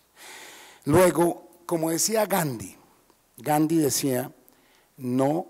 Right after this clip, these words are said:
hay forma de satisfacer, ni hay la suficiente energía, ni hay la suficiente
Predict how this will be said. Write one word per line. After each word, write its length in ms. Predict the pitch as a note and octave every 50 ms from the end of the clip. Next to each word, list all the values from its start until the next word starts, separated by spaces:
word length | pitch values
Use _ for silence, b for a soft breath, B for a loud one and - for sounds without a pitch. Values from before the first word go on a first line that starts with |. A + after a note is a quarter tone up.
| - _ _ -
hay 320 | - C3+ C3+ C3 C#3 D3+ D#3
forma 680 | - - - - E3+ F3 D#3+ A#2+ G2+ G2 G2 F#2 - -
de 180 | A#2 A#2+ A#2+ -
satisfacer, 1080 | - - B2 - - B2 A#2 - - - A2+ G2+ - - - C#3 A#2+ - - - - _ _ _ _ _ _ _ _ _ _ b b b b b b b b b b b b b b b b b b b b b b -
ni 320 | C#3 D3 D#3+ F#3 F#3+ G#3
hay 180 | G#3 G#3+ A3 A3+
la 160 | G3+ G3+ F3+
suficiente 920 | - - D#3 B2+ C#3 C3 A#2+ - D#3+ E3+ F3 E3+ E3+ E3 - E3 E3 D#3+ -
energía, 800 | D3+ D3+ D3+ C#3 C#3 - - - - D#3 F#3 F#3 D3+ A#2+ G#2+ A2
ni 300 | A2+ B2 C#3+ D3 D#3 E3
hay 160 | E3+ F3 F3
la 180 | E3+ E3+ E3 D#3+
suficiente 1160 | - D#3 C3 - C3+ B2+ A#2 - - - D3 E3 E3 D#3+ D#3+ D#3 D3+ C3+ - - C#3 B2+ -